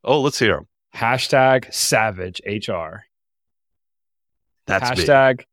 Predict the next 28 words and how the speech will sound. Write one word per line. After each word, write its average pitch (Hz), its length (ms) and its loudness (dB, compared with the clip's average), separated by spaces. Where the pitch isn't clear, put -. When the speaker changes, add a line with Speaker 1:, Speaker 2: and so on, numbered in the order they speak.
Speaker 2:
H 104 200 -6
R 107 100 -2
problems. 135 540 -6
Speaker 1:
Okay. 95 420 0
Speaker 2:
Hashtag 113 680 2
H 101 200 -4
R 113 80 2
positive. 123 560 -4
Here 160 120 2
we 160 60 4
Speaker 1:
That 135 120 0
Speaker 2:
go. 151 60 4
Speaker 1:
sounds 123 160 4
Speaker 2:
I - 20 4
Speaker 1:
like - 20 4
Speaker 2:
like, 113 120 2
Speaker 1:
you 113 60 0
might 104 100 2
have 104 100 0
a 95 40 0
disease. 92 720 -4
Speaker 2:
I 120 140 2
like 123 280 2
this 123 220 0
one 120 140 -2
a 110 60 0
lot. 104 440 0
Hashtag 160 760 0